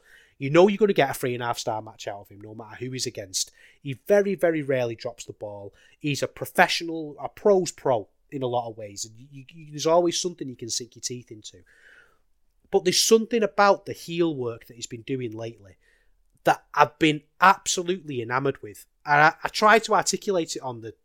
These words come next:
on the sixteen Carat episode we did a couple of weeks ago. And I've not quite been able to do it, but there was a comment in this match, 'cause it was, the, like I say, it's the first match of this best of five series.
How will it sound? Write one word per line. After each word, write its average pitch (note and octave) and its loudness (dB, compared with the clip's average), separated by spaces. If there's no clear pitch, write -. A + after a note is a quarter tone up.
on A#2+ -18
the A#2 -10
sixteen C3+ -10
Carat C3+ -2
episode A#2+ -8
we - -20
did - -16
a G2+ -20
couple - -20
of A2 -16
weeks B2+ -12
ago. G#2 -16
And D3 8
I've D#3 8
not F#3 2
quite F3+ 2
been E3+ -6
able C3+ -4
to - -16
do C#3+ 0
it, C#3 -2
but - -20
there B2+ -14
was B2+ -8
a C3 -10
comment F#3+ 0
in B2 -12
this B2 -6
match, C3+ -4
'cause A#2 -12
it A#2 -20
was, A#2 -20
the, - -20
like C3+ -8
I - -8
say, C3 -2
it's A#2 -12
the - -20
first D#3+ -4
match C#3 -6
of - -16
this C3 -14
best - -6
of - -20
five B2 -4
series. - -14